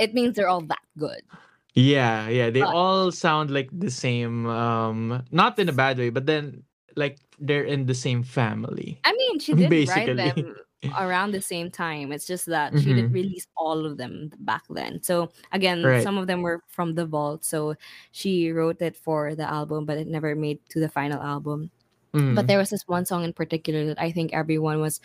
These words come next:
Speaker 1: waiting to hear.
Speaker 2: Yes.
Speaker 1: And it's the ten-minute version of All Too Well.
Speaker 2: All Too Well.
Speaker 1: I have to admit, I was not okay
Speaker 2: <laughs>
Speaker 1: after that.
Speaker 2: Oh my God.
Speaker 1: Um, I,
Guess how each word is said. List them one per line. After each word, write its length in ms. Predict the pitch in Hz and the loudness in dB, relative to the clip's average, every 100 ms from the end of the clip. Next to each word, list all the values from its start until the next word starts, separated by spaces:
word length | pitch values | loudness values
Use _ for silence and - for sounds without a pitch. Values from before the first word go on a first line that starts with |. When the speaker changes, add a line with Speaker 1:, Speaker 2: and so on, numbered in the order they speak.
| - - - - | -14 -16 -16 -6
Speaker 1:
waiting 540 | 165 190 202 220 226 | 4 4 6 4 2
to 100 | 214 185 | 0 -4
hear. 540 | - 170 156 180 254 _ _ - | 0 2 2 2 -2 _ _ -10
Speaker 2:
Yes. 600 | - 147 135 - - - 196 | 2 4 4 0 -4 -2 0
Speaker 1:
And 280 | 190 180 170 | 2 0 -2
it's 160 | 190 - | -6 -2
the 80 | 185 | -4
ten-minute 640 | - - 190 190 180 160 - | -2 -2 0 2 0 -2 0
version 320 | 156 156 151 | -2 0 -2
of 80 | 151 | -2
All 180 | - 147 | -4 -4
Too 220 | - 160 | -4 -2
Well. 380 | 151 143 151 240 _ _ - | -2 -2 -4 -6 _ _ -2
Speaker 2:
All 280 | 127 120 117 | 2 2 0
Too 380 | - 123 120 120 | 0 2 4 2
Well. 240 | 120 120 120 | 0 -2 -2
Speaker 1:
I 40 | 180 | -2
have 140 | 165 | 0
to 100 | - | 0
admit, 300 | 170 160 170 | 0 0 -2
I 80 | 175 | -2
was 240 | 160 160 165 | -2 -2 -2
not 240 | 156 156 _ _ _ _ - | -4 -6 _ _ _ _ -2
okay 540 | 180 - 175 175 180 196 - | -2 2 4 4 4 -2 -2
Speaker 2:
<laughs> 140 | _ 160 | _ -8
Speaker 1:
after 320 | - - 208 | -6 4 4
that. 260 | 262 269 262 226 - - - 156 | 6 4 2 -2 -12 -14 -4 2
Speaker 2:
Oh 40 | 143 | 6
my 220 | 131 120 | 6 6
God. 200 | 117 113 | 6 2
Speaker 1:
Um, 100 | 107 - - | 0 -2 0
I, 800 | 175 175 170 165 160 156 156 | 2 2 0 0 0 -2 -4